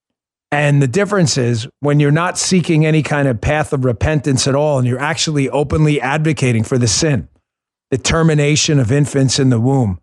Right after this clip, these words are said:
I'm sorry, folks, you have no business in the Catholic Church at all. You have none. That's just my take. I'm not pretending to be a seminarian. All right, moving on. Whoopi Goldberg.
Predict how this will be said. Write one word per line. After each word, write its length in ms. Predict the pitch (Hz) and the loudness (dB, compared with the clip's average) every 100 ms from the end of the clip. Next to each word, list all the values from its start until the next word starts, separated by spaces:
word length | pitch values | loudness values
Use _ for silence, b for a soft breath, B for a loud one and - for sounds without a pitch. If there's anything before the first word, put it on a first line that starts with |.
| _ _ _ - | _ _ _ -4
I'm 140 | 135 | -4
sorry, 400 | 117 185 165 117 | 0 0 0 -2
folks, 300 | 95 117 117 | -6 -8 -2
you 40 | 147 | 0
have 120 | 120 | 2
no 160 | 151 | 0
business 420 | 127 151 127 135 143 | 0 0 0 0 0
in 80 | |
the 80 | 127 | -2
Catholic 400 | 113 131 110 131 | -2 -2 -2 -2
Church 300 | - 135 120 | -2 -2 0
at 80 | 131 | 0
all. 320 | 139 117 - _ _ _ _ _ _ _ _ _ _ _ _ _ | 0 -2 -6 _ _ _ _ _ _ _ _ _ _ _ _ _
You 120 | 120 | -2
have 180 | 123 120 | -2 0
none. 400 | 135 151 120 78 _ _ _ _ _ _ _ | 0 0 -2 -6 _ _ _ _ _ _ _
That's 180 | 117 120 | -10 -8
just 220 | 160 127 | -8 -6
my 220 | 156 143 139 | -4 -2 -2
take. 400 | - 123 87 110 | -2 -2 -4 -6
I'm 100 | 113 | -2
not 240 | 127 110 | -2 -2
pretending 460 | 117 - 135 131 117 | -6 -2 0 0 -2
to 80 | |
be 160 | 113 127 | -4 -4
a 40 | |
seminarian. 640 | 110 139 123 117 110 92 78 _ _ _ _ _ _ _ _ _ _ _ _ _ _ _ _ _ _ _ _ _ - | -4 -4 -2 -4 -6 -10 -18 _ _ _ _ _ _ _ _ _ _ _ _ _ _ _ _ _ _ _ _ _ -16
All 60 | 90 | -14
right, 180 | 82 78 | -14 -16
moving 300 | 113 104 98 | -16 -14 -14
on. 200 | 82 78 - | -16 -16 -8
Whoopi 260 | 117 123 | -6 -4
Goldberg. 580 | 98 104 101 92 90 104 | -4 -2 -2 -4 -10 -10